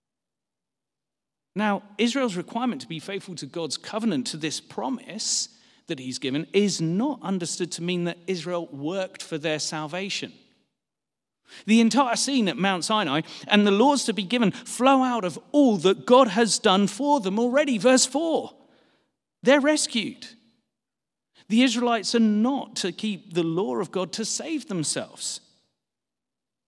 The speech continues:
Uh, the law is the next stage in developing, in deepening their covenant relationship.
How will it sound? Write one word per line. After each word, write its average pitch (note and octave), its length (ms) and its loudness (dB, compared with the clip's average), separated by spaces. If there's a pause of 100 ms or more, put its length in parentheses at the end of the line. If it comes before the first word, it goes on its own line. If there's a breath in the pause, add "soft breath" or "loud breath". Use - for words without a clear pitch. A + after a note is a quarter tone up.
(300)
Uh, E3+ 160 -12
the F#3+ 180 -2
law B3 280 -2
is A3+ 140 -2
the G3 100 -2
next A3 300 -2
stage G#3 420 -8
in F3+ 280 -6
developing, E3+ 720 -6
in D3+ 340 -8
deepening C3+ 600 -6 (260 soft breath)
their D#3+ 160 -4
covenant D#3+ 540 -10
relationship. D#3+ 880 -6